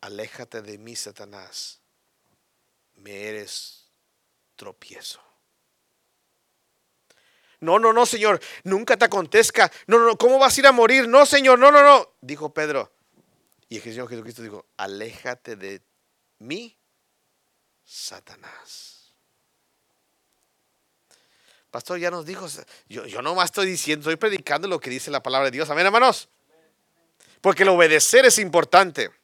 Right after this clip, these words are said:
Porque si tú obedeces, joven, si tú obedeces, papá, mamá, si tú obedeces, ¿sabes qué? Vas a guardar tu alma y las que están a tu alrededor. Qué hermoso fue que Sara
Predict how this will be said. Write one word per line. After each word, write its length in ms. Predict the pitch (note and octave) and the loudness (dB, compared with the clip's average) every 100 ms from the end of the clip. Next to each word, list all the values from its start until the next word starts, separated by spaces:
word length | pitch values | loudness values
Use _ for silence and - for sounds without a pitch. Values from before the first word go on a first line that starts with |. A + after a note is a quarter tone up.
| _ _ _ _ _ _ - | _ _ _ _ _ _ -6
Porque 240 | G3 D#3+ E3 | -4 0 -2
si 140 | E3+ | -4
tú 160 | - C4+ | 0 2
obedeces, 560 | C4 G#3+ A3+ A#3+ G3 | 4 4 4 2 -2
joven, 240 | - A3+ G#3 | -2 0 0
si 120 | E3 | -2
tú 140 | A3 | -2
obedeces, 340 | A3 G#3 F#3+ F3+ | 0 0 0 -4
papá, 340 | D#3+ F3 G3+ | -2 2 4
mamá, 340 | F3+ E3+ G3+ - - | 4 4 4 2 -10
si 140 | - D3+ | -10 -8
tú 180 | A#3 A#3+ | -2 0
obedeces, 520 | G3 D#3 A3+ G3+ F3 | 0 0 -2 -2 -2
¿sabes 380 | G3 A3 F#3+ - | 0 0 -4 0
qué? 360 | B3+ B3 B2+ - - _ | 2 2 -2 -10 -20 _
Vas 280 | D#3 F#3+ G3+ | 0 2 0
a 80 | |
guardar 420 | F3 D#3+ D3+ F3 E3+ | 0 0 4 2 2
tu 300 | E3 C#3 E3+ | -4 4 6
alma 420 | A3 A3+ A#3+ A3 - | 6 4 0 0 -8
y 100 | - | -6
las 180 | D#3 - | -4 -4
que 80 | C#3 | -6
están 300 | - F#3 G3 - | 0 0 0 0
a 160 | D3 D3+ | 0 2
tu 360 | A3+ C4+ B3 _ _ _ _ | -2 -4 -6 _ _ _ _
alrededor. 760 | D#3+ D#3+ D3 D#3 D3+ D#3+ E3+ - - - | 4 4 2 0 0 0 -2 -4 -14 4
Qué 120 | A#3+ | 6
hermoso 880 | B3 A3 F#3 G3+ B3+ - A#3 A3 D#3 | 6 2 -2 2 4 2 -2 -2 -4
fue 240 | F#3+ G#3+ | -2 0
que 160 | - F#3 | 0 -4
Sara 760 | - - C4 A#3+ F3+ F3+ G#3 | -4 0 4 6 8 6 4